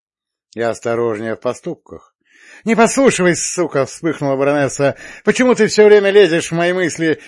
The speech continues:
Я хочу побыть одна!» «Потому что ты открыто выражаешь их», — отозвался серый маг. «Я не могу думать по-другому.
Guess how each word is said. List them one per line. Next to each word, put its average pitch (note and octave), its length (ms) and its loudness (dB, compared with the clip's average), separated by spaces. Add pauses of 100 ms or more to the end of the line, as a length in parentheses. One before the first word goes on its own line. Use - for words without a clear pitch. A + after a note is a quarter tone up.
(120)
Я G#3 120 2
хочу G#3+ 240 0
побыть G3+ 260 4
одна!» D#3 420 0 (760)
«Потому G#2 360 -8
что G2+ 180 -8
ты - 140 -8
открыто G#2+ 640 -8
выражаешь G#2 640 -8
их», — C#3+ 180 -18
отозвался G#2 600 -12
серый F2+ 340 -16
маг. E2+ 160 -20 (920)
«Я A3+ 160 0
не B3 60 -4
могу A#3 260 4
думать E3 240 2
по-другому. D#3+ 580 2